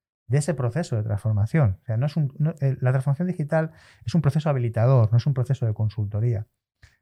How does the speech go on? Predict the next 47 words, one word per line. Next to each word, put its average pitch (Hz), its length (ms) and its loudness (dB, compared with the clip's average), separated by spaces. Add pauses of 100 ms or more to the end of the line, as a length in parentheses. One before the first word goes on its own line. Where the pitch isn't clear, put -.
(160)
No 143 120 6
es 156 80 2
esa, 151 180 -2
no 143 100 4
es 147 100 2
la 160 100 4
metodología 139 640 4
de 127 80 4
waterfall 135 640 2
y 123 120 2
de, 117 360 0
y, 117 300 -6
no, 135 100 6
no, 117 260 4
esto 113 120 -2
es 156 80 -2
un 165 80 2
proceso 151 260 -2
habilitador 113 720 2
que 117 100 -2
funciona 131 420 0
con 143 120 0
metodologías 110 580 2
ágiles, 123 400 2
que 113 80 -2
funciona 107 320 -2
con 123 100 4
equipos 120 280 6
multidisciplinares, 117 960 4 (400)
que - 80 2
funciona 143 340 6
con 147 140 2
un 160 140 6
mindset, 139 400 4 (120)
con - 140 -2
una 147 140 4
forma 160 440 4
de 107 120 2
ver 110 100 2
las 104 160 0
cosas, 113 340 0
con 127 140 2
unos 147 220 4
marcos 147 340 2
de 117 100 4
trabajos 117 380 4
predefinidos. 113 680 4